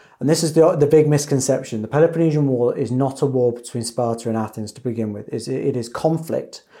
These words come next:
between Athens and a major ally of Sparta, Corinth. Okay,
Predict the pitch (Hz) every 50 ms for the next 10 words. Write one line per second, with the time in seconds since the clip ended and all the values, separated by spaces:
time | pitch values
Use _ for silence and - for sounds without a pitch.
0 | _ _ - - - - - 131 117 113 113 110 113 - - _ - - 139 139
1 | 131 - - 113 110 110 - - 123 120 117 117 120 123 127 131 127 127 120 123
2 | 120 120 117 117 113 113 113 - _ _ _ _ _ _ _ - - 127 143 143
3 | 131 113 110 107 101 - - - - - 76 67 65 58 - - - - - _
4 | _ _ _ - - - 117 95 95 - - - - - _ _ _ _ _ -
5 | 127 - 110 104 107 -